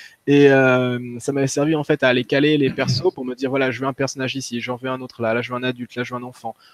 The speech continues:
là, j'en ai deux qui sont en haut. Et après, ce que j'ai fait, c'est que, bah, j'ai, j'ai, j'ai viré ces éléments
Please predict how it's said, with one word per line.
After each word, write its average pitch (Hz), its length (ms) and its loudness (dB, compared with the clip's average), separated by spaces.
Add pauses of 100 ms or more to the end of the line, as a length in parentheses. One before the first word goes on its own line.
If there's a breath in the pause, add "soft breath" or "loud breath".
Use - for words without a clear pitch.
(140 soft breath)
là, 117 60 -8
j'en 123 140 -8
ai 120 80 -6
deux 131 140 -6
qui 127 120 -12
sont 123 160 -10
en 123 140 -6
haut. 117 100 -6 (300 soft breath)
Et 113 60 -2
après, 170 440 4
ce - 60 -8
que 127 60 -8
j'ai 123 120 -6
fait, 170 160 2
c'est - 180 -6
que, 120 500 -2
bah, 117 100 -6
j'ai, 117 300 -6
j'ai, 110 220 -8
j'ai 113 120 -10
viré 123 240 -4
ces 120 200 -10
éléments 120 300 -6